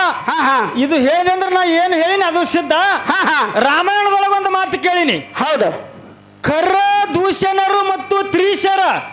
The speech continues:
Speaker 1: ಹೌದು.
Speaker 2: ಇವರಿಗೆ ಇವ್ರ ಸೈನ್ಯಕ್ಕೆ ಹೊಡಿಬೇಕಾಗಿತ್ತಂದ್ರ,
Speaker 1: ಹಾ.
Speaker 2: ಇಂದಿನ ವಿಜ್ಞಾನದ ಕಾಲಮಾನ ಪ್ರಕಾರವಾಗಿ,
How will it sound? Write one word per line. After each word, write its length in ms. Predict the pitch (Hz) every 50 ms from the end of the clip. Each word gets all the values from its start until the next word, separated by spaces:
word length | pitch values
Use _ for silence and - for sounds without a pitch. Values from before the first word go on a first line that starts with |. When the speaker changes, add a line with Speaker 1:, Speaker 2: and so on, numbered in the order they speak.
| -
Speaker 1:
ಹೌದು. 500 | - 403 440 403 294 196 143 - - - - - - 180
Speaker 2:
ಇವರಿಗೆ 840 | 214 254 302 349 381 392 392 415 415 403 415 415 403 403 403 415 415
ಇವ್ರ 280 | 392 392 381 381 381 370
ಸೈನ್ಯಕ್ಕೆ 500 | - - 330 339 370 381 392 381 381 392
ಹೊಡಿಬೇಕಾಗಿತ್ತಂದ್ರ, 880 | 285 320 339 381 370 370 370 370 349 330 359 359 359 359 339 311 285 277 302 370 392 392 339 233
Speaker 1:
ಹಾ. 580 | - 277 381 466 466 427 339 240 185 - - - -
Speaker 2:
ಇಂದಿನ 640 | 226 240 254 302 330 359 370 370 370 403 392 392 392 392 381
ವಿಜ್ಞಾನದ 720 | 359 359 320 302 339 359 370 370 370 370 370 370 370 381 370 370
ಕಾಲಮಾನ 500 | 339 330 339 349 359 359 370 370 381 381 381
ಪ್ರಕಾರವಾಗಿ, 800 | 370 370 370 359 359 370 370 370 381 381 381 381 370 370 339 330